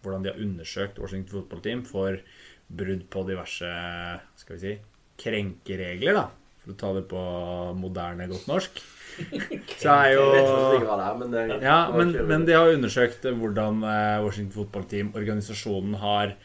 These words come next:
Speaker 1: drevet med mailkorrespondanser, hvordan de har egentlig ikke bidratt til likeverdighet og de verdiene som N F L vil stå for. Det er vel egentlig riktigere måte å si det på. Og da var Goodell ute nå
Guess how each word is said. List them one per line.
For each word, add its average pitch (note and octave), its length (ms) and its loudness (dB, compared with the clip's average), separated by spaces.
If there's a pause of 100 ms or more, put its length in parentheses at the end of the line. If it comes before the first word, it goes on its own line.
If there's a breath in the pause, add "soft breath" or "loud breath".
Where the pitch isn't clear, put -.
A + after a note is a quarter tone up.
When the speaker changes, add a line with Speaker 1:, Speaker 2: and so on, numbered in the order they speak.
(360 loud breath)
Speaker 1:
drevet G2+ 560 -4
med F#2+ 260 -4
mailkorrespondanser, A#2 1080 -2
hvordan G2 240 -2
de G2 80 -4
har F#2+ 240 -2
egentlig F#2+ 1000 -6 (100)
ikke A#2 400 -8
bidratt G2 680 -6
til G#2+ 420 -4
likeverdighet G2+ 1120 -6
og G#2 80 -6
de G2+ 80 -4
verdiene F#2+ 480 -6
som G#2+ 160 -10
N G#2+ 80 -6
F G#2+ 140 -8
L A2 80 -6
vil A#2+ 80 -4
stå A#2 180 -4
for. B2+ 220 -2 (560 loud breath)
Det A2 100 -2
er G#2+ 80 0
vel F#2+ 140 -2
egentlig E2 560 -8
riktigere E2+ 340 -16
måte - 220 -14
å - 80 -16
si D2+ 80 -14
det - 100 -20
på. - 80 -20 (600 loud breath)
Og B2+ 120 2
da D#3 460 4
var C3 260 6
Goodell B2 380 2
ute A#2 320 -4
nå A#2 80 -2